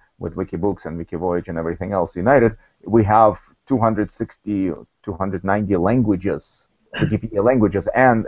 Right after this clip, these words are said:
and they're all separate, and there's no way to even cr-, use the same template across wikis or the same Lua code, and that is very frustrating. I think one of the main things this project should do is unite communities first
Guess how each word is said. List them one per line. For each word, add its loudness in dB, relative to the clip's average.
and 4
they're 8
all 8
separate, 0
and -4
there's 0
no 0
way 2
to -4
even -2
cr-, -20
use 2
the -2
same -4
template -2
across -4
wikis -8
or 0
the -6
same -4
Lua 4
code, -2
and -4
that 4
is 0
very 2
frustrating. -4
I -6
think -4
one 0
of 2
the 4
main 4
things -2
this -2
project -2
should -6
do 0
is 0
unite 0
communities -10
first -20